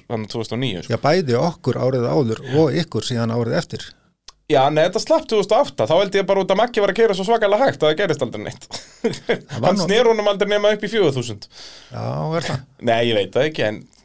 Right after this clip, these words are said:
Speaker 1: eða var komin orginal, nei, getur ekki verið komin orginal headpakning þá.
Speaker 2: Nei, Maggi var að keyra, eh, tímabilið, eh, ég man allavega eftir í, eh, eitt tímabilið þegar hann er að keyra.
Speaker 1: Já, það er tvö þúsund og níu, þegar það fer alltaf headpakning hjá
Speaker 2: Já,
Speaker 1: okkur.
Speaker 2: já.
Speaker 1: En tvö þúsund og átta slapp þetta, sko.
Speaker 2: Var það?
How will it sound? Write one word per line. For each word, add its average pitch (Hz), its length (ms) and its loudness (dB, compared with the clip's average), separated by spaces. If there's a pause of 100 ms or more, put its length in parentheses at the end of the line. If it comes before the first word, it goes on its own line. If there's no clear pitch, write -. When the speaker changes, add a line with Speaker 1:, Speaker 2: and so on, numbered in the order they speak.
(180)
Speaker 1:
eða 135 260 2
var 185 160 4
komin 196 240 0
orginal, 196 400 0 (180)
nei, 104 280 -4
getur 120 260 -6
ekki 113 100 -4
verið 107 160 -4
komin 113 160 -4
orginal 120 300 -4
headpakning 117 340 -8
þá. - 120 -4 (240)
Speaker 2:
Nei, 117 160 -6 (160)
Maggi 156 340 -4
var 135 140 -2
að 123 100 -8
keyra, 151 300 0 (240)
eh, 127 180 -14
tímabilið, 123 560 -4
eh, - 560 -12
ég 120 100 -10
man 170 220 -2
allavega 151 240 -2
eftir 120 240 -2
í, 123 60 -4
eh, 120 240 -6
eitt 156 180 -4
tímabilið 135 540 -4
þegar 117 260 -6
hann 156 240 -4
er 139 80 -6
að - 80 -10
keyra. 113 300 -4 (160)
Speaker 1:
Já, - 160 -6 (100)
það 175 160 0
er 175 80 0
tvö 185 140 0
þúsund 180 160 -6
og - 20 -2
níu, 113 240 -2
þegar 147 160 4
það 139 140 -2
fer 151 100 2
alltaf 127 320 -2
headpakning 92 320 -8
hjá - 80 -12
Speaker 2:
Já, 87 80 -8
Speaker 1:
okkur. 135 240 -4
Speaker 2:
já. - 460 -14 (100)
Speaker 1:
En 135 160 -2
tvö 175 140 0
þúsund 170 160 2
og 269 100 2
átta 117 280 -2
slapp - 280 -4
þetta, - 240 -10
sko. 202 160 -10 (440)
Speaker 2:
Var 180 200 -4
það? 139 120 -4